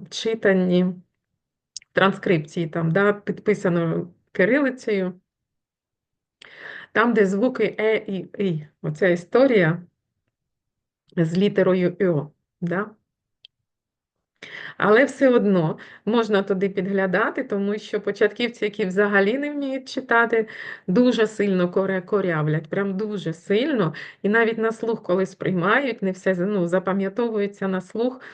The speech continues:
м, е, іменно щоб прочитати. Тобто ви зрозуміли звуковий кокон, е, ви працюєте, щоб розуміти на слух.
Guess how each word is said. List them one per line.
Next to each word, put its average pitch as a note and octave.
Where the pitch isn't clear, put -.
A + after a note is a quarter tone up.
м, F3
е, F3+
іменно G#3
щоб F#3
прочитати. G3+
Тобто F#3+
ви A3+
зрозуміли G#3+
звуковий F#3
кокон, A3
е, E3+
ви F#3+
працюєте, B3+
щоб G3+
розуміти A3
на D3+
слух. D3